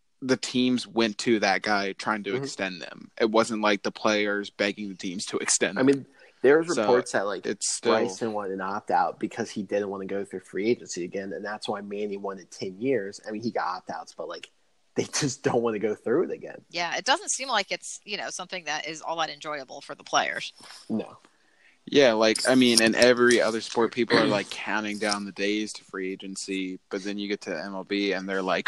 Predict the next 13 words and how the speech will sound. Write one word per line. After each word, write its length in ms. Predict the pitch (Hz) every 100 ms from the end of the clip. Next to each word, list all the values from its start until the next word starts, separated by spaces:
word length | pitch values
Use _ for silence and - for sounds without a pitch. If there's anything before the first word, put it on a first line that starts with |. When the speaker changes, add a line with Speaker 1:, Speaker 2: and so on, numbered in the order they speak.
| -
Speaker 1:
"Please 520 | - 123 131 120 101
don't 400 | - 110 110 113 -
make 220 | 101 101 101
me 100 | 98
be 80 | -
a 20 |
Speaker 2:
<laughs> 240 | - - -
I 60 |
Speaker 1:
free 100 | 185
Speaker 2:
mean, 100 | 240
it 80 | 415
took, 140 | 185
Speaker 1:
agent." 140 | -